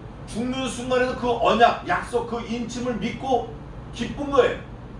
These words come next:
얼마나 기쁜지 몰라요. 저는 기쁨으로 천국 가는 성도들을 여러 명 제 손으로,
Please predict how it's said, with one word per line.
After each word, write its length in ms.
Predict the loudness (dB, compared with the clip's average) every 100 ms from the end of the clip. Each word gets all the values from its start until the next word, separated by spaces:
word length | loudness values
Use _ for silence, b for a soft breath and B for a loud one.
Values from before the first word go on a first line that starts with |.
| -14 -14 -12 -14 -12 0
얼마나 520 | 4 4 6 4 2
기쁜지 380 | 0 -6 -8 -6
몰라요. 320 | -4 -4 -6 -10 -12 -12 -12 -12 -12 -14 -14 -14 -14 -12 -12 -12 -12 -12 -12 -12 -12 -12 -12 -12 -12 -12 -12 -12 -12 -12 -12 -12 -12 -12 -12 -12 -12 -12 -4
저는 380 | -2 0 -2 -8
기쁨으로 800 | -10 -8 -6 0 4 4 4 -4 -12 -12
천국 400 | -8 -4 -2 -2
가는 200 | -2 -2
성도들을 680 | -4 -6 -4 -2 0 -2 -4 -8 -12 -2
여러 500 | 4 8 10 8 6
명 180 | 2 -2
제 160 | -2
손으로, 480 | -2 0 4 4 2